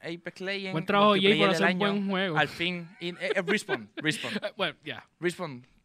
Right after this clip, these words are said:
Speaker 1: Y Respawn ya está probado, papi. Respawn no
Speaker 2: Sí,
Speaker 1: son
Speaker 2: ellos
Speaker 1: unos
Speaker 2: están,
Speaker 1: bacalaos.
Speaker 2: ellos, ellos también, ellos
Speaker 1: Sí,
Speaker 2: también.
Speaker 1: ya están probados.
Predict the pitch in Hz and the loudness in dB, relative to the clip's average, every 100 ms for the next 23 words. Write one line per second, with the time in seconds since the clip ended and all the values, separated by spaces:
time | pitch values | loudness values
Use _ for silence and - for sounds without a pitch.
0 | _ 151 165 170 175 208 208 196 190 175 | _ -8 -2 0 -2 -2 -4 -2 -2 -2
1 | 139 135 127 117 - - 139 139 139 147 | -2 -4 -8 -10 -14 -14 -10 -10 -8 -6
2 | 143 139 139 139 123 117 113 156 160 147 | -6 -4 -2 -2 -2 -4 -8 -12 -14 -16
3 | 120 120 127 131 120 131 127 117 110 | -18 -18 -10 -8 -8 -8 -6 -8 -8